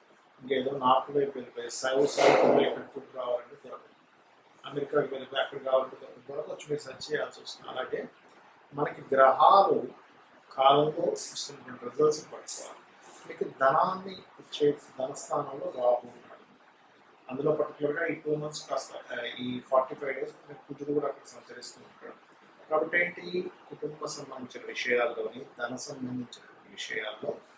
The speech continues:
ఈ యొక్క పర్టికులర్ అంశాలు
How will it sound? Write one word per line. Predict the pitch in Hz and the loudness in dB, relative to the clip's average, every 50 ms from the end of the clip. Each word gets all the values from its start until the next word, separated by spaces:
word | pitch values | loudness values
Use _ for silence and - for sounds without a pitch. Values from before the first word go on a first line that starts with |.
| - - - _ - - - - - - - - 156 165 | -20 -20 -20 _ -20 -20 -20 -20 -20 -20 -20 -20 -10 -4
ఈ | 180 196 202 | 2 4 6
యొక్క | 180 - - - - - 185 - - - - - - - - - - _ _ _ - _ _ - - - - - - - - - - - - - - - _ _ _ 151 | 6 6 4 0 0 2 4 4 4 2 -4 -12 -20 -20 -20 -20 -20 _ _ _ -20 _ _ -18 -14 -12 -12 -12 -14 -16 -20 -20 -20 -20 -20 -20 -20 -20 _ _ _ 6
పర్టికులర్ | 147 - - - - - - - 170 170 170 - - - - 131 | 6 6 4 0 -8 -10 -2 2 2 2 2 0 -8 -18 -20 -18
అంశాలు | 135 143 143 - - 151 131 123 123 123 | -10 -4 -2 0 4 4 4 4 2 0